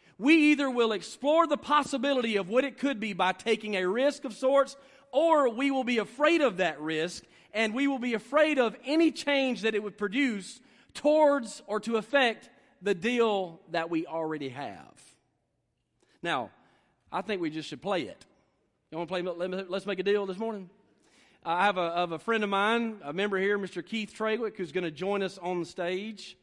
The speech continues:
And, uh, you know what? Basically, hey, y'all make him feel welcome because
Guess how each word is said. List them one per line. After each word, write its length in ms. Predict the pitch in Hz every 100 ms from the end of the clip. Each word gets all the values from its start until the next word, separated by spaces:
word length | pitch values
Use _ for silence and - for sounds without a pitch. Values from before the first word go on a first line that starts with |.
| _ _ _ -
And, 220 | 165 165
uh, 380 | 165 160 170 165
you 120 | 170
know 120 | 202
what? 200 | 208 214
Basically, 340 | 196 208 226 196
hey, 60 | 185
y'all 160 | 240
make 200 | 254 202
him 120 | 196
feel 200 | 175 185
welcome 340 | 180 190 - 170
because 520 | 156 175 156 139